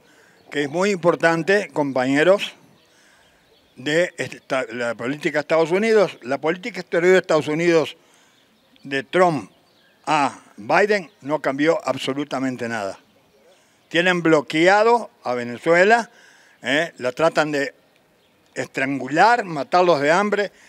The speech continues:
lo mismo que con Cuba, ¿eh? Y, digamos,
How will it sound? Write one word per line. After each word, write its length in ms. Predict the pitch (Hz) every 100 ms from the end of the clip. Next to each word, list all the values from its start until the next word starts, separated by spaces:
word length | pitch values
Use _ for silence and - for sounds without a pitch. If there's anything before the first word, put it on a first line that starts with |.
| - -
lo 140 | 127
mismo 280 | 151 180 170
que 140 | 147
con 200 | 139 131
Cuba, 420 | 127 147 127 98 - _ _ _ _ _ _ -
¿eh? 240 | 123 165 - _ _ -
Y, 320 | 147 214 208 _ _
digamos, 500 | 143 143 160 180 -